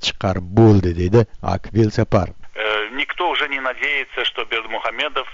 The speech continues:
Speaker 2: э, именно тот человек, который, э, приведёт, э, в Turkmenistan демократию.
Speaker 1: Turkmaniston parlamenti uchun saylovlar o'tishidan biroz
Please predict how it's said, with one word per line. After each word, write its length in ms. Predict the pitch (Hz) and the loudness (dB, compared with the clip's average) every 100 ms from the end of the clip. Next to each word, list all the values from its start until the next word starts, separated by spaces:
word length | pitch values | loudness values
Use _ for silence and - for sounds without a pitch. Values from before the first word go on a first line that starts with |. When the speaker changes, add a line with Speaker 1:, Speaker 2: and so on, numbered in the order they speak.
| - | -8
Speaker 2:
э, 840 | 110 107 104 104 104 98 95 - | -4 -2 -2 -2 -2 -4 -6 -6
именно 280 | 127 127 117 | -4 -4 -6
тот 200 | 107 127 | -6 -6
человек, 420 | - 123 113 143 - - - - | -4 -4 -4 -4 -6 -12 -16 -12
который, 500 | - 120 135 135 131 | -10 -6 -4 -2 -4
э, 40 | 123 104 98 104 113 | -6 -10 -14 -14 -10
приведёт, 520 | 135 127 113 131 143 - - | -6 -4 -4 -4 -4 -6 -6
э, 40 | 123 117 113 113 110 | -4 -2 -2 -4 -8
в 20 | - | -8
Turkmenistan 800 | 127 - 123 113 - 131 131 131 - - - 123 | -8 -6 -8 -8 -6 -4 -4 -6 -16 -16 -12 -6
демократию. 760 | 131 120 - 110 - - 104 - - - - - - - - - - | -4 -4 -4 -6 -6 -10 -10 -12 -16 -20 -18 -16 -16 -20 -20 -20 -6
Speaker 1:
Turkmaniston 440 | - 160 185 175 170 | 0 4 4 4 4
parlamenti 560 | 139 139 139 131 113 | 4 4 4 2 2
uchun 240 | 127 - 120 | 0 0 -2
saylovlar 500 | 113 107 107 104 110 - | 0 4 4 4 0 0
o'tishidan 560 | 110 - - 110 107 98 | -2 0 -2 0 0 0
biroz 360 | 101 104 98 | 4 4 2